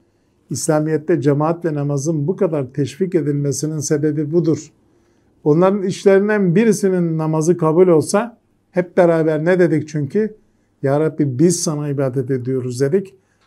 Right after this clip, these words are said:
Allah o duası makbul olan, ağızları dualı olan o salih insanların hürmetine bizim de ibadetimizi ne yapar? Kabul eder. Rahmet-i ilahiyeden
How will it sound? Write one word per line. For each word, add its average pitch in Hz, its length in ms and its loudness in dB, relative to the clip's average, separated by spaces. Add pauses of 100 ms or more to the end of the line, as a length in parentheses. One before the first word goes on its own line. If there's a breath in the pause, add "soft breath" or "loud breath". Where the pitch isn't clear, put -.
(160)
Allah 196 480 0
o 165 240 0
duası 170 540 4
makbul 160 420 2
olan, 139 360 0 (680)
ağızları 151 680 4
dualı 160 380 4
olan 143 420 2 (240)
o 151 60 -6
salih 165 400 -2
insanların 160 760 -2
hürmetine 165 680 -2 (480)
bizim 151 260 -2
de 160 100 2
ibadetimizi 143 720 0
ne 170 60 0
yapar? 175 420 0 (220)
Kabul 147 300 0
eder. 175 300 2
Rahmet-i 151 440 0
ilahiyeden 156 760 0